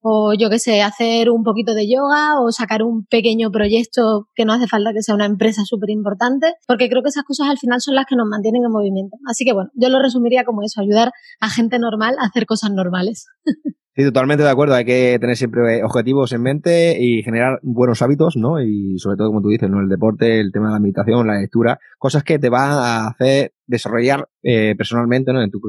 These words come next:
Speaker 2: eh, crecimiento crecimiento personal, ¿no? Pero siempre tener enf-, eh, enfoque en algo, en un objetivo que siempre sea congruente con tu estilo de vida y con tus valores.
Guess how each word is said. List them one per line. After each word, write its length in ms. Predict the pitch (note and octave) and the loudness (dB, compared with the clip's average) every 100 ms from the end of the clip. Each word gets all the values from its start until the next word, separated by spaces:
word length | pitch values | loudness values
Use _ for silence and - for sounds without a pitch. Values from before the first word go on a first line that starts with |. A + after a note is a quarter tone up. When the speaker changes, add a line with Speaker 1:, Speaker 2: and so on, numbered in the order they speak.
| G#2 | -4
Speaker 2:
eh, 160 | G2+ | -4
crecimiento 200 | G2 F#2+ | -6 -4
crecimiento 200 | A#2 A2+ | -2 0
personal, 440 | G#2 F#2+ G#2 G2+ F#2 | 0 -2 -2 0 -2
¿no? 180 | G2+ A2 | -4 -4
Pero 120 | G#2+ | -4
siempre 260 | G#2 B2+ C#3 | 0 0 2
tener 360 | C3 C3 B2 | 2 2 0
enf-, 140 | A2+ A#2+ | -2 -2
eh, 160 | A#2 A2+ | 0 0
enfoque 460 | G2 B2 B2+ C3+ - | 0 -2 0 -2 -2
en 180 | A#2+ | -4
algo, 340 | A2+ C3+ D3 C3 | -2 0 0 0
en 60 | |
un 60 | C3 | -2
objetivo 460 | B2+ B2+ C3+ D#3 E3 - - - | -2 -2 0 0 0 -8 -20 -16
que 80 | - | -8
siempre 280 | - B2+ B2 | -4 -2 0
sea 420 | A#2+ B2 A#2 A2 | 0 2 2 0
congruente 480 | A#2 A2+ A2+ B2 A#2+ | -2 -2 0 0 0
con 140 | A2+ | -4
tu 60 | A2 | -4
estilo 240 | - A#2 | -2 2
de 60 | A2+ | 2
vida 200 | B2 C#3 | 2 2
y 140 | A#2+ | 2
con 140 | G2+ G2 | 0 -4
tus 120 | G2 | -8
valores. 380 | F#2+ G2 F2 | -6 -6 -8